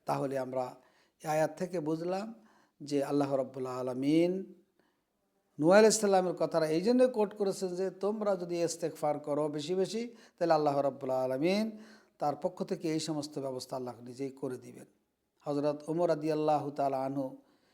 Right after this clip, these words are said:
একবার দুর্ভিক্ষের সময় তিনি আল্লাহর কাছে বৃষ্টির জন্য দোয়া করেছিলেন। এই দোয়ার পরপরে তিনি দীর্ঘক্ষণ তিনি কী করলেন? আল্লাহর কাছে ইস্তেগফার করলেন। অতএব ইস্তেগফারের মাধ্যমে, তওবার মাধ্যমে কি ক-, কি করা যায়?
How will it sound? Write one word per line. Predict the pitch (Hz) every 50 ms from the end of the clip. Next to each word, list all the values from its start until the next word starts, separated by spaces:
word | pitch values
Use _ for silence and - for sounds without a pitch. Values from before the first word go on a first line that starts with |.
| _ _ -
একবার | 165 143 135 143 135 131 131
দুর্ভিক্ষের | 151 160 165 175 185 185 - - 180
সময় | - - 165 147 147 139
তিনি | 139 147 143 143
আল্লাহর | 135 131 131 131 131 123
কাছে | 127 - 127 - - 135 123 - - _ _ _ _ _ _ _ _ _ -
বৃষ্টির | 135 151 143 - - - 180 165
জন্য | 156 160 147 143 135
দোয়া | 123 - 131 127 123
করেছিলেন। | 123 - 131 127 123 - - 135 127 127 123 127 131 - _ _ _ _ _ _ _ _ _ _ _ _ _ _ -
এই | 160 147
দোয়ার | 135 135 160 175 190 196 202 196 190 - - - - _ _ _ _ _
পরপরে | - 214 226 220 220 226 226 220 220
তিনি | 214 - 202 185 196 196 190 180 160 151 151 - - - - _ -
দীর্ঘক্ষণ | 135 160 202 214 190 190 170 - - 175 156
তিনি | 143 160 151 147
কী | 143 151 143
করলেন? | - 139 135 135 143 147 143 143
আল্লাহর | 139 139 131 127 120
কাছে | 123 123 - 147 135
ইস্তেগফার | - - - 139 127 - - 131 127 120 113 - -
করলেন। | 131 127 127 120 - - _ _ _ _ _ -
অতএব | 165 143 - 165 160 165 170
ইস্তেগফারের | 156 - - - 190 - - 208 214 208 208 196
মাধ্যমে, | 175 165 151 143 139 160 160 165 151 151 - - - - - - - - - - - _ _ _ _ _ _ _ _
তওবার | - 165 175 196 208 226 233 233 214
মাধ্যমে | 214 208 - - 202 196 208 208 208
কি | 196 - 196
ক-, | 175 - 202
কি | 180 156 - 185
করা | 165 180 175 170 170 165
যায়? | 175 190 202 220 247